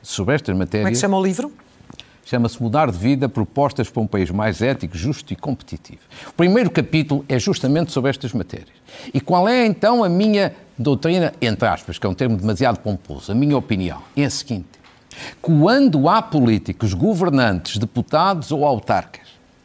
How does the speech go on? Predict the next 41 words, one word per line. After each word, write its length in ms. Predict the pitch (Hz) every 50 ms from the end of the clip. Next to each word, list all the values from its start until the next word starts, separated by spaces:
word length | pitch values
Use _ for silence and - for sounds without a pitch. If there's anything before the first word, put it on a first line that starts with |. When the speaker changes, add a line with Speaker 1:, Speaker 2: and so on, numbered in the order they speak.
| - _ - - - - _
Speaker 1:
que 80 | -
estão 400 | - - - 143 147 185 208 202
a 80 | 196 151
ser 280 | - - - 185 185 170
investigados, 600 | 175 156 - - - 135 98 98 87 85 - -
arguidos 400 | 147 143 135 208 262 190 120 156
ou 120 | 196 175
não, 340 | 156 139 123 107 90 80 73 - - - _ _ _ - - - _ _
por 160 | 165 143 -
crimes 320 | - 185 226 220 196 139
especialmente 540 | - - - - 160 135 143 165 175 151 117
graves, 320 | 127 127 107 90 85 -
como 320 | - - - 240 208 156 123
corrupção, 640 | - - 110 98 98 - - - 123 117 120 117 - -
devem 460 | - 117 101 139 135 135 131 135 123 - -
abandonar 420 | 107 92 101 87 92 107 113 110 - - _ _
funções. 420 | - - 87 - - - - - _ _ _ _ _ - - - - - -
Por 120 | - 262 254
um 140 | 240 220 220
lado, 380 | 233 240 247 247 202 220 196 - - - - - - - _
por 100 | - 180
esta 220 | 208 214 - - 196
razão 320 | 165 170 147 139 180 196
muito 340 | 190 185 190 202 202 165 -
simples, 520 | - - 185 175 131 - - - - - - - - - - -
porque 240 | - 196 - -
uma 160 | 302 311 294 -
pessoa 260 | - - 233 233 185
que 60 | -
está 180 | - 185 185 156
suspeita 640 | - - - 233 - - - 131 101 92 - 135
não 140 | 151 220 254
está 240 | 220 - 247 240 240
culpado, 600 | 240 - 277 269 - - - 175 143 135 110 104
não 120 | 127 139 165
está 180 | 160 202 208
condenado, 420 | 202 - 214 233 214 185 180 170 160
está 220 | - 151 143 139
apenas 380 | 143 - - 226 233 220 190 -
suspeito, 800 | - - - 135 - - - _ 131 110 98 95 - - - -
Speaker 2:
Sim. 260 | - - - 131 147